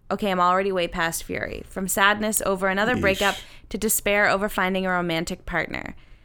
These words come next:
Speaker 1: How can I keep being optimistic despite disappointment after disappointment? Signed,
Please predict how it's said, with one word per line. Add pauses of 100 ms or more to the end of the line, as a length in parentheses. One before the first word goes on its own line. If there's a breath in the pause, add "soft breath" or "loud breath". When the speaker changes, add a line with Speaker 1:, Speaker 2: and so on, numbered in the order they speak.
(140 soft breath)
Speaker 1:
How
can
I
keep
being
optimistic
despite
disappointment
after
disappointment? (120)
Signed,